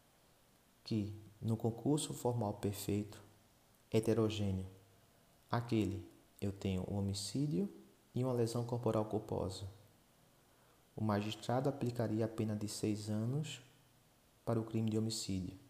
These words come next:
que seria aumentada em um sexto em razão da lesão culposa. É o concurso formal perfeito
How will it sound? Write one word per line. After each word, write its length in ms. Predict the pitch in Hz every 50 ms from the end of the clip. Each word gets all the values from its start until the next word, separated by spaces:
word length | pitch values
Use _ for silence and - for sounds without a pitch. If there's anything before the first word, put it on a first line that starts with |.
| - - - - - - - - - - - - - _ _ - - - - - _ - - _ _ _ - - - - _ _ - - - _ - _ -
que 100 | - -
seria 340 | 135 - - 135 135 135 135
aumentada 680 | 131 135 123 123 123 123 - 104 101 98 95 98 98 98 98 - - - - - - - - - -
em 100 | 107 107
um 100 | 110 110
sexto 680 | - - - 120 120 123 135 139 - - - - 175 - - - - - - - - - - - - - - -
em 120 | - 117 117
razão 720 | 117 113 110 110 107 104 107 110 110 113 120 135 147 147 - -
da 80 | 113
lesão 260 | 113 110 101 104 110 110
culposa. 680 | - - - 110 - 107 101 92 85 90 - 101 95 - - - - - - -
É 100 | - 160
o 40 | 156
concurso 440 | 156 143 123 - - 117 117 - -
formal 540 | - - 110 110 110 104 101 101 101 101 -
perfeito 560 | 107 104 - - - - 101 101 101 - -